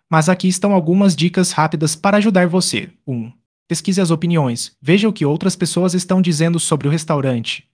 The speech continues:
Dois. Verifique o cardápio. As opções atendem ao seu gosto? Três.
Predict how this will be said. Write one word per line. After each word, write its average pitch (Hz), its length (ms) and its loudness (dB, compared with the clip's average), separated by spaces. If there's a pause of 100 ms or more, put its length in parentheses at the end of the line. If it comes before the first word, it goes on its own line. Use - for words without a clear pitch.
(260)
Dois. 135 480 0 (280)
Verifique 180 360 0
o 180 40 2
cardápio. 131 520 0 (160)
As 156 140 2
opções 175 340 2
atendem 160 360 2
ao 165 100 2
seu 190 160 -2
gosto? 170 480 0 (340)
Três. 160 460 2